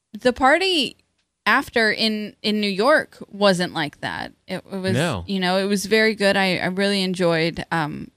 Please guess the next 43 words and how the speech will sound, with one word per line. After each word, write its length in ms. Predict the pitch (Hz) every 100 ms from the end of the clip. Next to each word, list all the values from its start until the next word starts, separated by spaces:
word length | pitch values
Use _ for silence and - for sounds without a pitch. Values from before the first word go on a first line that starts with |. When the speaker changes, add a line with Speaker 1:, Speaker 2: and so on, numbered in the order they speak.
| -
Speaker 1:
enjoyed 460 | 175 170 196 240
that 200 | 190 170
time 540 | - 214 226 143 160 190 _ _ _ _ -
to 100 | 185
just 240 | 196 185
talk 260 | 220 180 185
and 140 | 180
connect 340 | - 185 208 -
with 160 | 196
people. 460 | - 165 165 156 180 _ _ _ _ _
But 200 | 202 202
this 200 | 247 269
was 200 | 277 220
all 300 | - 196 196
focused 420 | - 196 208 -
around 340 | 196 185 170 165
a 60 |
musician, 680 | 170 170 180 214 - 165 135
and 240 | - 185
not 220 | 208 233 233
that 140 | 220
that 180 | 202 -
was 180 | 175 -
bad, 600 | 170 170 208 277 262 240
but 260 | 196 - 190
that 220 | 196 - _ _ -
the, 240 | 180 170 147
the 100 | 185
connecting 480 | - 196 233 254 208
time 240 | 208 170
was 140 | 156 160
over. 440 | 214 170 76 117 185
You 140 | 165
know, 80 | 156
Speaker 2:
Yeah. 180 | 87 85
Speaker 1:
the, 300 | 165 123 - -
the 260 | 165 147 165
networking 520 | 190 151 202 185 180
time 220 | 175 160
was, 300 | 156 151 - -
was 180 | 160 -
completely 480 | 170 190 180 147
over. 420 | - 175 156 92